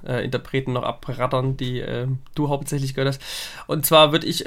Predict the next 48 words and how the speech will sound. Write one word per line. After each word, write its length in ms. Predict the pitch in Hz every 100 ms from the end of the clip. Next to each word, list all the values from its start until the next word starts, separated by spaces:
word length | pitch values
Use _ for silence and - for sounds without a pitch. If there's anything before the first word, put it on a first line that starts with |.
| -
sagen, 340 | 147 151 165 151
wir, 220 | 143 135
wir 180 | 135 131
kümmern 300 | - 180 151
uns 200 | 156 160
mal 220 | 135 139
um 300 | 92 135 131
ein 280 | 127 131 123
Wahn-, 300 | 131 160 -
eine 220 | 135 127
wahnsinnig 360 | 143 160 147 -
gute 200 | 151 135
E 80 |
P. 220 | 135 - 131
Normalerweise 580 | 117 131 151 139 147
erwähnen 340 | 139 127 151 143
wir 160 | 123
die 200 | 117 120
E 40 | 127
Ps 320 | - 170 185
immer 160 | 127 127
nur 140 | 127
so 80 | 127
ganz 400 | - 127 151 123
am 100 | 120
Anfang 480 | 120 139 - 139 123
und 80 |
sagen, 240 | 117 113 120
das 160 | 123
ist 140 | 127 -
ja 100 | 120
eigentlich 480 | 131 127 123 - 127
auch 140 | -
nur 120 | 127
eine 80 | 135
E 160 | 135 156
P 380 | - 175 175 165
und 160 | 135 135
kein 240 | 143 147
Album. 1400 | 135 151 143 147 139 131 131 127 131 135 160 165 220 269
<laughs> 720 | - - - - - - - -
Und, 420 | 147 151 151 -
ähm, 420 | 143 139 139 135
es 140 | 131 -
geht 160 | 165
um 180 | - 139
Flight 380 | - 143 175 175
Mode 380 | 131 123 120